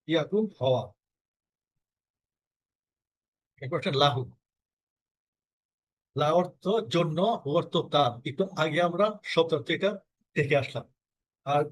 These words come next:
এই লাটাকে আমরা বিভিন্ন সর্বনামের সাথে যুক্ত করলে এরকম দাঁড়ায়, লাহু, লাহুম, লাকা, লাকুম, লিয়া, লানা, লাহা। লাহু অর্থ তার জন্য, লাহুম তাদের জন্য, লাকা তোমার জন্য, লাকুম তোমাদের জন্য, লিয়া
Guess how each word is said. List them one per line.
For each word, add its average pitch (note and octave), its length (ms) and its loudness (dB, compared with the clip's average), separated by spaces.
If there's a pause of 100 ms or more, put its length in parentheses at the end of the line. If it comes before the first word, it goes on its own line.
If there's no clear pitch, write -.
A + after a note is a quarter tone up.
(140)
এই E3 300 2
লাটাকে E3 600 2
আমরা F#3+ 220 0
বিভিন্ন E3 680 -2 (800)
সর্বনামের F3 380 4
সাথে D#3+ 200 -4
যুক্ত F3 180 0
করলে F3+ 220 2 (100)
এরকম E3 300 2
দাঁড়ায়, B2+ 320 0 (280)
লাহু, D3+ 380 4
লাহুম, E3 440 2
লাকা, D3 320 0
লাকুম, D3 480 -2
লিয়া, D3+ 500 0 (420)
লানা, D3+ 300 2
লাহা। B2+ 420 -4 (540)
লাহু D#3 260 4
অর্থ F#3+ 160 4
তার D3+ 260 2
জন্য, F#3+ 180 2
লাহুম F3 300 -2
তাদের D#3+ 240 4
জন্য, C#3 220 0
লাকা C#3 320 0
তোমার D#3+ 300 0
জন্য, G3 220 0
লাকুম E3 340 0
তোমাদের D#3+ 240 -4
জন্য, F#3+ 220 0
লিয়া D#3+ 580 0